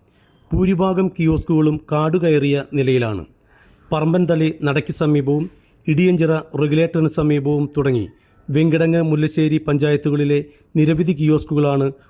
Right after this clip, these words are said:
ഉപയോഗശൂന്യമായി കിടക്കുന്നത്. സർക്കാരിൻ്റെ വരൾച്ചാ പദ്ധതിയുടെ ഭാഗമായി സ്ഥാപിച്ചിട്ടുള്ള കിയോസ്കുകളാണ് ഇത്തരത്തിൽ ഉപയോഗശൂന്യമായി നശിക്കുന്നത്. രണ്ടായിരത്തി പതിനാറ് പതിനേഴ് വർഷത്തിൽ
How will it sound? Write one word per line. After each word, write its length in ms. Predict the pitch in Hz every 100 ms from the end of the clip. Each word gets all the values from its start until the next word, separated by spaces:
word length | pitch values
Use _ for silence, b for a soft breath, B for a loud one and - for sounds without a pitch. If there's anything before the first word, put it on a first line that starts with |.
| b 139
ഉപയോഗശൂന്യമായി 920 | 131 165 165 165 160 147 139 131 127
കിടക്കുന്നത്. 560 | - 127 120 120 92 - _ b b b -
സർക്കാരിൻ്റെ 640 | 170 165 196 190 185 175 185 143
വരൾച്ചാ 480 | 143 151 160 - 180
പദ്ധതിയുടെ 520 | 170 151 147 156 156
ഭാഗമായി 520 | 147 147 147 147 147
സ്ഥാപിച്ചിട്ടുള്ള 720 | 143 151 143 143 147 143 135 131 - b b _
കിയോസ്കുകളാണ് 760 | 151 156 160 - 147 143 139 151 b b b
ഇത്തരത്തിൽ 480 | 156 - 156 143 143 139 b b
ഉപയോഗശൂന്യമായി 960 | 139 151 165 160 - 147 143 135 131 131 - _ _ 139
നശിക്കുന്നത്. 520 | - 143 127 113 87 - _ b b 151
രണ്ടായിരത്തി 460 | 156 170 175 175 180
പതിനാറ് 360 | 165 160 156 156
പതിനേഴ് 440 | 156 143 160 165
വർഷത്തിൽ 420 | 151 147 147 160